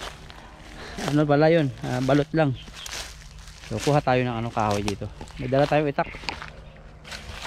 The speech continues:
Saan kaya yun? Dito. Ang daming ibon, oh.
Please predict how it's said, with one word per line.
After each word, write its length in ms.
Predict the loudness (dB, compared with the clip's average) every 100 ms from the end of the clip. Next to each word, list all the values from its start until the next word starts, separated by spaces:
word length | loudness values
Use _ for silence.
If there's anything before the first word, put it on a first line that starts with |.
| -12 -14 -18 -18 -18 -18 -18 -18 -18 -16 -14 -16 -16 -16 -12
Saan 160 | -10
kaya 320 | -6 -4 -2
yun? 140 | -2 -2 -6 -10 -14 -14 -16 -16 -14
Dito. 280 | -12 -10 -8 -6 -6 -8 -10 -12 -12 -12 -12 -10 -6 -6 -6 -8 -10 -12 -12 -12 -8 -6 -6 -8 -10 0 6 8 8 8 6 2 -14 -14 -4
Ang 160 | 0
daming 240 | 4 4 4
ibon, 320 | 6 6
oh. 60 | 4